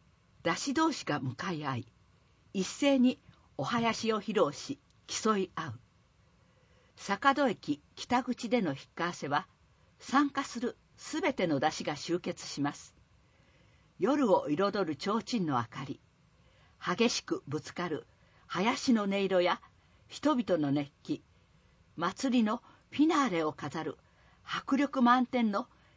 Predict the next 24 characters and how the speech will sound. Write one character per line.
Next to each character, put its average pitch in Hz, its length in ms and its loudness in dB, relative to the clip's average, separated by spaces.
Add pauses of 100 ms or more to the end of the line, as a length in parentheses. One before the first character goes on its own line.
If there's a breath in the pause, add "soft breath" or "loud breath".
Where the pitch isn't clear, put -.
引 - 140 -16
っ - 40 -18
か 233 140 4
わ 233 100 4
せ - 160 -4
を 190 140 -4 (640 soft breath)
ぜ 240 180 10
ひ 220 200 -2
体 240 240 6
感 220 260 2
し - 100 -8
て 185 100 2
く - 120 -6
だ 180 140 4
さ 156 200 0
い。 - 100 -2 (1300 soft breath)
サ 269 240 2
ン 294 60 6
ロ 269 160 4
ー - 20 4
ド 254 140 4
前、 220 260 2 (580)
時 180 140 -6
間、 202 300 -4